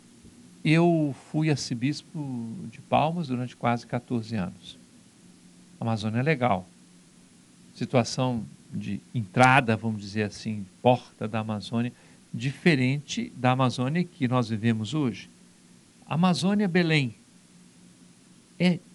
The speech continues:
totalmente diferente da Amazônia do interior, porque nós temos desafios que são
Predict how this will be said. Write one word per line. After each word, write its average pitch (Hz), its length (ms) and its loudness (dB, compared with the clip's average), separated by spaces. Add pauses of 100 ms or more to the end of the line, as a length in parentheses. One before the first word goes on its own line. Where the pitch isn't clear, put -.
totalmente 226 640 2
diferente 170 720 -4
da 185 200 -2
Amazônia 170 600 -2
do 196 120 -4
interior, 147 600 -4 (1500)
porque 107 340 -6 (480)
nós 123 220 -2
temos 117 380 -2 (180)
desafios 135 800 0
que 120 120 -6
são 113 360 -4